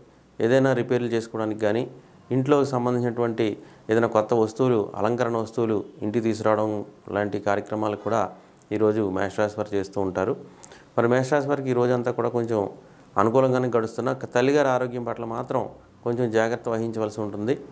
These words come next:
అలాగే మీకు రావాల్సినటువంటి ఆర్థికపరమైనటువంటి లావాదేవీలకు సంబంధించినటువంటి, బ్యాంకు లావాదేవీలకు సంబంధించినటువంటి, పత్రాలకు సంబంధించినటువంటి కార్యక్రమాలు కూడా ఈరోజు, ఆ, మరి చాలా చక్కగా పూర్తవుతాయి. మీరు అనుకున్నదే తడవుగా పనులన్నీ కూడా నెరవేరుతూ ఉంటాయి.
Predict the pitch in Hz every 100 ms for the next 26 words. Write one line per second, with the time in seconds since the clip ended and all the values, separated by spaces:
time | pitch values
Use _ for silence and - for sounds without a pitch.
0 | - - - - - - - - 113 131
1 | 143 117 - - - - 131 127 117 127
2 | 127 131 127 131 127 113 107 - - -
3 | 104 110 127 123 120 123 120 120 117 113
4 | 110 113 117 117 113 113 107 107 107 104
5 | 117 107 107 117 117 110 113 110 110 107
6 | 107 104 104 107 98 - 101 113 123 127
7 | 120 113 107 110 104 104 101 113 110 104
8 | 110 104 104 - - _ 110 110 113 110
9 | 95 - - - _ - 101 98 95 95
10 | - - 104 104 104 120 120 120 - 120
11 | 117 139 - - - 123 113 113 127 127
12 | 131 117 117 117 113 110 113 117 113 113
13 | 104 92 - - - _ - 104 110 117
14 | 110 113 104 123